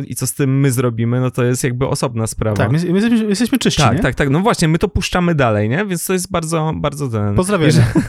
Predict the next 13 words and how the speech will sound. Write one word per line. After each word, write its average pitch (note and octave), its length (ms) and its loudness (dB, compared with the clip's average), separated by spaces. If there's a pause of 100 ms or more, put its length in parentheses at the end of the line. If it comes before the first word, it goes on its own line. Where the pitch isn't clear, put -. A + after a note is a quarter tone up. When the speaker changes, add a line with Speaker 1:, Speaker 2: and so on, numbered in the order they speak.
Speaker 1:
<laughs> E3 260 2
węzeł F#3+ 260 2
śm-, - 180 -6
a, D3 120 2 (180)
a D3+ 140 -2
może F3 280 2
macie F3+ 260 0
ochotę F3 220 -2
na E3 120 0
węzeł F3+ 300 -2
śmierci? F3+ 500 -4
Jeżeli D3+ 300 2
przeczytałeś, D3+ 580 0